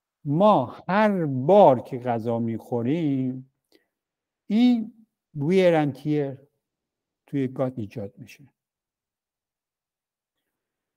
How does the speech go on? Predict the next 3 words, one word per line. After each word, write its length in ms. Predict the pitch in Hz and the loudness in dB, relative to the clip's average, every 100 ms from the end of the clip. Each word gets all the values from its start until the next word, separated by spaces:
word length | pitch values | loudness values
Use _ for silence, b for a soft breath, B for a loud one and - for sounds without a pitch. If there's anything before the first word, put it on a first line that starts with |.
| _ | _
نوع 560 | 139 139 160 247 285 277 | -4 0 4 4 4 4
فودم 720 | - - 233 220 208 202 202 - _ _ _ _ _ | 0 -2 -2 -2 -2 -6 -10 -14 _ _ _ _ _
مهمه 640 | 127 110 123 104 101 98 | -8 -6 -6 -6 -6 -10